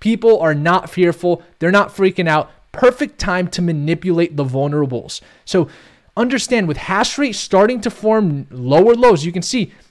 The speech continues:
initially we were in an uptrend. We formed a lower low.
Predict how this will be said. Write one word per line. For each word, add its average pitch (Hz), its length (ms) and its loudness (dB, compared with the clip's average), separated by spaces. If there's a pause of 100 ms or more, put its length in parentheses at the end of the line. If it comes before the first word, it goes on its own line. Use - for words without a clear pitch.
(120)
initially 190 420 0
we 185 160 2
were 165 80 4
in 170 180 -2
an 190 100 0
uptrend. 233 420 2
We 160 100 -2
formed 170 300 -2
a 180 60 0
lower 185 280 4
low. 220 320 2